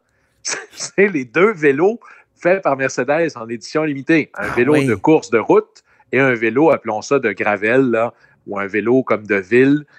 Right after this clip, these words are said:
Speaker 1: Mais évidemment, la technologie là-dedans est exceptionnelle. Ils sont beaux, ils sont magnifiques.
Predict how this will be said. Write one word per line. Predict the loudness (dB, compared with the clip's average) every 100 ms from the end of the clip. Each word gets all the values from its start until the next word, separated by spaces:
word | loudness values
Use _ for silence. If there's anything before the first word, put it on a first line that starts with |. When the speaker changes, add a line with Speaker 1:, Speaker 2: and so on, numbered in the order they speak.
| _ -8
Speaker 1:
Mais | -8 -8 -14 -12
évidemment, | -4 -2 0
la | -2 -2
technologie | -6 -4 0 0 2
là-dedans | 0 -2 -4
est | -4 -4
exceptionnelle. | -8 -8 -4 -2 2 4 4
Ils | 0 -10
sont | -10 -10
beaux, | -4 4 4 4
ils | 0
sont | -6 -12
magnifiques. | -14 -14 -2 0